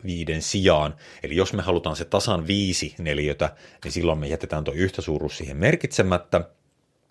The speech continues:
niin, niin, niin nolla, yksi, kaksi, kolme ja neljä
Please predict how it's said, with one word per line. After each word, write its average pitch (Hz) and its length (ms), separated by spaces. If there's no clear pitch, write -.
niin, 78 280
niin, 76 260
niin 76 240
nolla, 87 380
yksi, 80 260
kaksi, - 260
kolme 78 280
ja 78 60
neljä 87 500